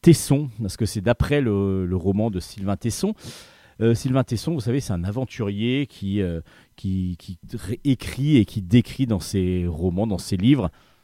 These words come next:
des aventures qu'il a pu vivre ou qu'il veut vivre éventuellement, ou, et souvent c'est ce qu'il a vécu. Donc, comme par exemple enfermé dans le Grand Nord, euh, euh, là où il n'y a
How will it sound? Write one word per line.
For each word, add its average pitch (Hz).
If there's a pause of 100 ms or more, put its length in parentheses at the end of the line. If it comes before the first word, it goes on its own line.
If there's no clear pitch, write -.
(320)
des 104
aventures 113
qu'il 110
a 92
pu 135
vivre 110 (300)
ou 104
qu'il 101
veut 107
vivre 90 (260)
éventuellement, 95
ou, 98 (280)
et 87
souvent 101
c'est 98
ce -
qu'il 101
a 95
vécu. 113 (1040)
Donc, 107
comme 104
par 95
exemple 92
enfermé 104
dans 92
le 87
Grand 85
Nord, 95
euh, 78 (560)
euh, 82
là 85
où 85
il 78
n'y 73
a -